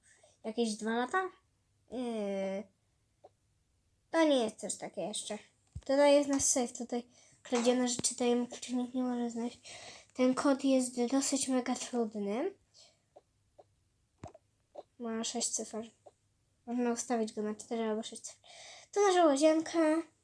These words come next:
Prysznic na dworze. Mało kiedy go używamy. No tutaj tylko spędzamy noc. No a tak jak mówisz, jak ty uciekłaś z domu.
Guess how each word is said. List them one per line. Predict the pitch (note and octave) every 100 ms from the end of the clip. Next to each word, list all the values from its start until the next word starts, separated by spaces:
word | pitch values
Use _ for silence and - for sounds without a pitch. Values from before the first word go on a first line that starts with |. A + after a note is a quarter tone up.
| _ _ _ _ _ _
Prysznic | - C#4+ D4 D#4 C#4+ C4+
na | C#4
dworze. | C4 A3 G#3+ A#3 A#3 A3+ - - - _ -
Mało | D#4 D#4+
kiedy | D#4 D#4+ C4+
go | B3+ A#3+
używamy. | A#3 A3+ A#3 B3 B3 B3 - _ _ _ _ _ _ _ _ _ _ _ _ -
No | C#4+
tutaj | C#4+ C#4+ C#4+
tylko | C#4+ D4
spędzamy | - D4 C#4 C4+ C4+
noc. | C#4 C4+ C4 - _ _ - - _ _ _ _
No | D4+ C4+
a | C4+
tak | C4+
jak | C4 B3+
mówisz, | B3 C4 C4
jak | -
ty | - A#3+
uciekłaś | B3 A#3 - A3+
z | -
domu. | B3